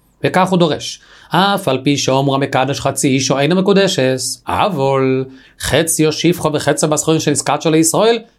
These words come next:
קידושי הו קידושין. מה איתיימה? אוסום שיער בקניונוי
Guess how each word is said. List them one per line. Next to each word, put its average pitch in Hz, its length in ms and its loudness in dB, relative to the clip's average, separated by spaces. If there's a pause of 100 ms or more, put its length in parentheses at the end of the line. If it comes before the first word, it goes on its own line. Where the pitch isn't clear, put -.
(120)
קידושי 185 680 2
הו 180 300 2
קידושין. 170 540 0 (600)
מה 123 80 2
איתיימה? 110 420 0 (600)
אוסום 160 480 2
שיער 175 640 4
בקניונוי 165 680 2